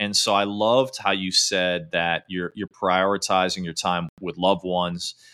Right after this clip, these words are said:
prioritizing, reducing your stress, and, a-, and that notion, which I think is, is,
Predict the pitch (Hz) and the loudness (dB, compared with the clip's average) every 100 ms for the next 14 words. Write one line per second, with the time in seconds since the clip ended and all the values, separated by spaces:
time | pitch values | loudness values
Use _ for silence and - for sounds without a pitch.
0 | _ - 101 95 92 101 95 98 95 85 | _ -2 2 2 2 0 0 0 -4 -8
1 | 82 - 90 80 - - 98 90 85 - | -6 -8 -8 -4 -4 -2 0 0 0 -4
2 | - - - _ - 98 92 92 87 87 | -10 -16 -20 _ -4 0 0 0 -2 -4
3 | 87 - _ _ _ - 117 - 120 104 | -10 -16 _ _ _ -8 -8 -4 -4 -2
4 | 104 92 110 107 135 - 110 101 95 _ | -2 -2 -2 -2 0 2 0 -2 -8 _
5 | - _ _ - 107 120 120 131 131 - | -20 _ _ -8 -2 -2 -2 -4 -6 -8
6 | _ 127 | _ -6